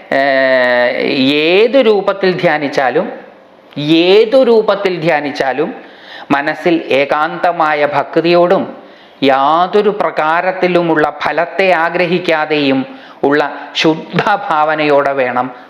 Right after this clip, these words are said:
ധ്യാനം നിർവഹിക്കാൻ. ഫലം ആഗ്രഹിക്കാതെ. ഇപ്പൊ പലപ്പോഴും നമ്മൾ പലതും ചെയ്യുന്നത് ഫലം ഇന്നതാണ് എന്ന് പറഞ്ഞ് കേൾക്കുന്നത് കൊണ്ടാണ്. ഫലത്തിൽ ആണ് നമ്മുടെ ശ്രദ്ധ, റിസൾട്ടിലാണ്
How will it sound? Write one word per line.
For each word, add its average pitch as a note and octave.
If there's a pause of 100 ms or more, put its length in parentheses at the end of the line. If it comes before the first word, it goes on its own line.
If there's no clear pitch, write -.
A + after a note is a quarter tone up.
ധ്യാനം A#2+ (160)
നിർവഹിക്കാൻ. - (760)
ഫലം E3 (300)
ആഗ്രഹിക്കാതെ. C3
ഇപ്പൊ - (180)
പലപ്പോഴും E3 (520)
നമ്മൾ E3 (140)
പലതും E3
ചെയ്യുന്നത് E3+ (480)
ഫലം F#3 (500)
ഇന്നതാണ് E3 (380)
എന്ന് D#3+
പറഞ്ഞ് C#3+
കേൾക്കുന്നത് B2+
കൊണ്ടാണ്. F#2+ (920)
ഫലത്തിൽ G3 (120)
ആണ് F3 (100)
നമ്മുടെ D#3
ശ്രദ്ധ, C3 (580)
റിസൾട്ടിലാണ് G#3+